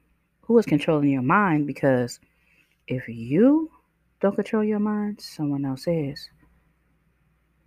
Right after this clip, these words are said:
And see, that inner critic, that inner, I call him the inner psycho, all right? Name mine's Clarence. And when Clarence get to talking, Clarence got to go, okay?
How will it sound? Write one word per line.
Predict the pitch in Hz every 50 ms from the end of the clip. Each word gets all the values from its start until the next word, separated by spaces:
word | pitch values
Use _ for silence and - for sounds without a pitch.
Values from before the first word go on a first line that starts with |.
| _ _ -
And | 160
see, | 151 - 190 170
that | 190 202 214 208 - _ _ _ _ _ _ _ _ _ _ _ _ _ _ _ _ _ _ _ _ _
inner | 170 180 180 175 170 170 165 160 160 - _ _ _ _ _ _ _ _ _ _ _ _
critic, | - - 190 185 175 180 175 - - - - - _ _ _ _ _ _ _ _ _ _ _ _ -
that | 180 175 170 -
inner, | - 170 170 170 170 160 160 160 - _ _ _ _
I | 160
call | 165 - - 170
him | 160 156
the | 156 147
inner | 165 165 160 151
psycho, | - - - 165 170 165 - 170 165 165 165 170 165 _ _ _ _ -
all | 151 151
right? | 151 160 160 165 170 - - _ _ _ _ _ _ -
Name | 160 151 147 147 151
mine's | 151 143 143 143 -
Clarence. | _ - - 185 170 165 165 160 156 156 147 - - - - - - _ _ _ _ _ _ _ _ _ _ -
And | 139
when | 147 147
Clarence | - - 165 160 160 156 156 -
get | - -
to | -
talking, | 165 - - 175 160 156 151 156 - 147 139 139 139 131
Clarence | - 156 151 147 143 143
got | - 139 131 131 _ -
to | 127
go, | _ - 156 123 - - - _ - 165 156
okay? | 151 - 185 175 170 175 175 175